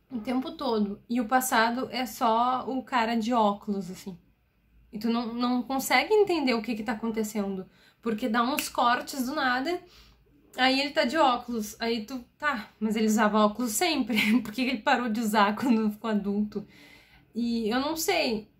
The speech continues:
isso eu não sei realmente, não pesquisei, se ele trabalhava numa fábrica de chocolate, mas eu acho que sim, né?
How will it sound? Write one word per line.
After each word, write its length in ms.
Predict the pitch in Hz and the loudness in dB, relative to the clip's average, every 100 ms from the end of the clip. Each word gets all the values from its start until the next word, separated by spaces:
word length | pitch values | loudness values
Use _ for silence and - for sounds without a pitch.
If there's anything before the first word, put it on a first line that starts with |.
| _ | _
isso 300 | - 226 - | -8 -6 -6
eu 60 | 269 | -6
não 240 | 277 285 | -6 -4
sei 200 | - 254 | -2 -2
realmente, 460 | 247 233 226 226 226 | 0 0 0 -2 -2
não 160 | 226 | -2
pesquisei, 640 | 214 226 - 254 208 196 - - - - | -2 -4 -4 0 0 -2 -6 -20 -20 -6
se 80 | 247 | -2
ele 140 | 220 | 0
trabalhava 440 | 247 208 214 196 | 0 2 2 2
numa 220 | 226 226 214 | 0 0 -2
fábrica 400 | 214 196 208 220 | -2 -2 -4 -8
de 80 | |
chocolate, 680 | 214 220 214 202 180 180 - | -8 -6 -4 -2 -4 -8 -8
mas 180 | 202 202 | -6 -2
eu 80 | 208 | -2
acho 180 | 214 214 | -2 -4
que 100 | 359 | -10
sim, 260 | - 240 226 | -6 -4 -2
né? 200 | 190 | -2